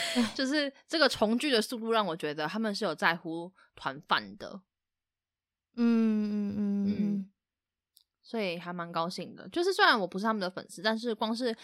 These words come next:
Speaker 2: 看到他们要一起回归出专辑这件事情本身就会让我觉得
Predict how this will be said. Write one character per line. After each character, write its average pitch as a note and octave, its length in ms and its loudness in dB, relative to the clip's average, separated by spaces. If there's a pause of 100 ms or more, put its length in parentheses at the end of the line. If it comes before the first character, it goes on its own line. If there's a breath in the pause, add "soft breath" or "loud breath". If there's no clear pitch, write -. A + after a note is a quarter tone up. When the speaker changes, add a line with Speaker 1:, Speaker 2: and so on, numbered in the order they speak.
(160 loud breath)
Speaker 2:
看 - 160 0
到 B3+ 60 8
他 A#3+ 120 4
们 G3+ 140 -2
要 G3+ 100 2
一 A3+ 40 -2
起 G3 160 -4
回 E3+ 200 -4
归 F#3 160 -2
出 F#3 140 -10
专 F3+ 240 -2
辑 F3 100 -10
这 - 40 -12
件 G#3 180 0
事 A3 160 -4
情 F3+ 260 -6
本 F3+ 220 -2
身 C4+ 220 0
就 D4+ 80 0
会 C4 80 4
让 B3 160 6
我 D3 100 -2
觉 B2+ 240 -4
得 A#2+ 280 -6